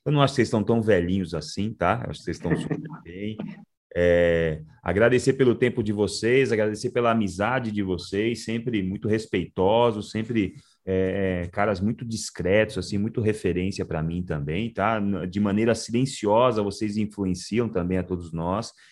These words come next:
Eu que vim depois de vocês, me sinto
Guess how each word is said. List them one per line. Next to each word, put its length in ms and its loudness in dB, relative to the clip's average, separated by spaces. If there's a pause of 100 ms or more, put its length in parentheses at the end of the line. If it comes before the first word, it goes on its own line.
(100)
Eu 160 4
que 140 -2
vim 220 2
depois 400 2
de 80 -2
vocês, 420 -2 (220)
me 160 8
sinto 680 2